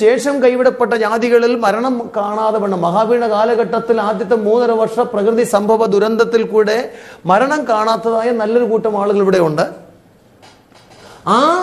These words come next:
ആളുകൾ ഇവിടെ ആയിരിക്കുമ്പോൾ തന്നെ മുഖത്തു നിന്നും ഈ ഭൂതാത്മാവിന് ശക്തികൾ കൂടി താഴോട്ട് വീഴുന്നു. ലൂസിഫറിന്റെ ശക്തിയോടുകൂടി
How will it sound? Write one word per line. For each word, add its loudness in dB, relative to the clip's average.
ആളുകൾ 2
ഇവിടെ 2
ആയിരിക്കുമ്പോൾ 0
തന്നെ 0
മുഖത്തു 0
നിന്നും 0
ഈ 2
ഭൂതാത്മാവിന് 0
ശക്തികൾ 2
കൂടി 0
താഴോട്ട് 0
വീഴുന്നു. -6
ലൂസിഫറിന്റെ 0
ശക്തിയോടുകൂടി 2